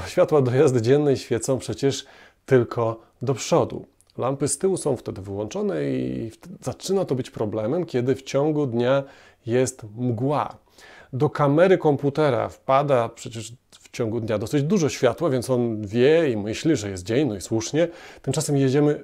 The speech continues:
w gęstej mgle, bez świateł z tyłu i narażamy się na to, że ktoś nam zaparkuje w bagażniku.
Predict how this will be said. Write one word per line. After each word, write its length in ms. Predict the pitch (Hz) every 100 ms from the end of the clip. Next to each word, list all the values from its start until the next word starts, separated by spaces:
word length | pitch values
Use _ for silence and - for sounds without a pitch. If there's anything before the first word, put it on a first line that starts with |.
| -
w 180 | 117 110
gęstej 500 | 139 139 131 - 113
mgle, 320 | 107 110 135
bez 220 | 120 107
świateł 340 | - 120 113 95
z 60 |
tyłu 260 | - 156 196 - - - - -
i 180 | 247 269
narażamy 500 | 254 233 190 202 214
się 120 | 165
na 140 | 139 139
to, 120 | 165
że 140 | 135
ktoś 360 | 131 - 98 -
nam 220 | 117 127 - _ 117
zaparkuje 540 | 135 165 160 107 92
w 40 |
bagażniku. 560 | 104 104 127 123 101